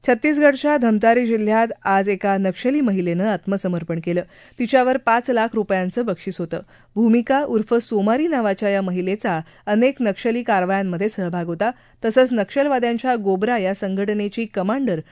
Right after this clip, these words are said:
म्हणून तिने काम केलं होतं, अशी माहिती धमतारी इथल्या पोलीस अधिकाऱ्यांनी दिली. देशात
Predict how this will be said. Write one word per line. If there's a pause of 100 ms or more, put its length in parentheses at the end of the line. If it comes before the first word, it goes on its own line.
(220)
म्हणून
तिने
काम
केलं
होतं,
अशी
माहिती (240)
धमतारी
इथल्या
पोलीस
अधिकाऱ्यांनी
दिली. (1200)
देशात